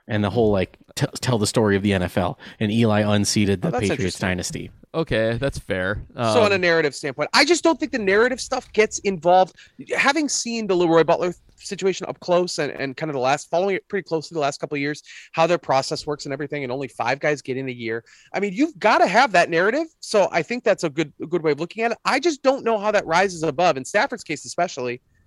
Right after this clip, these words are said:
Speaker 2: rises above all the other guys that are gonna be eligible. And there is a huge backlog of guys who should be in the Hall of Fame.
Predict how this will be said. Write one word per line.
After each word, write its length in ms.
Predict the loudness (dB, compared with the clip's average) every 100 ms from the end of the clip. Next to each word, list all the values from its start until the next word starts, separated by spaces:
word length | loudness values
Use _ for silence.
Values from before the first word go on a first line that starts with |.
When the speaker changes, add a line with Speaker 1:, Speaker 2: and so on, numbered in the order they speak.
| _ _
Speaker 2:
rises 500 | 0 4 6 4 2
above 540 | -2 2 2 4 0 -4 _ _ _ 2
all 180 | 4
the 100 | 4
other 120 | 2 4
guys 240 | 2 0
that 40 |
are 20 | -4
gonna 140 | -6
be 140 | -4
eligible. 440 | 0 0 0 -2 -2
And 80 | 0
there 120 | 0
is 100 | -2
a 60 |
huge 420 | -4 -4 -2 -4 -4
backlog 440 | -6 0 2 2
of 100 | 0
guys 260 | 0 0 -2
who 80 |
should 300 | -6 -4 -4
be 200 | -4 -4
in 120 | -2 -2
the 100 | 0
Hall 220 | 0 0
of 100 | 0
Fame. 480 | -4 -2 -4 -6